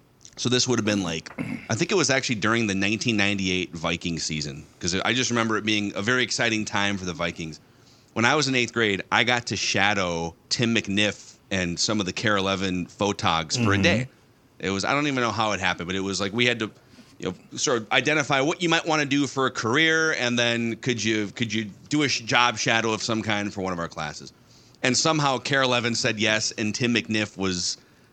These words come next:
Speaker 1: I think he was, like, the second sports guy behind Randy Shaver at the time,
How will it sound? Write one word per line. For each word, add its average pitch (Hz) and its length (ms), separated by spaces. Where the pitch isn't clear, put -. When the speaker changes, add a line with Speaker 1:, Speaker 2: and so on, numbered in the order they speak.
Speaker 1:
I 127 120
think 147 160
he 220 80
was, 185 140
like, 170 160
the 117 60
second - 560
sports - 360
guy 143 220
behind 113 320
Randy 113 280
Shaver 107 460
at 123 80
the 120 80
time, 123 420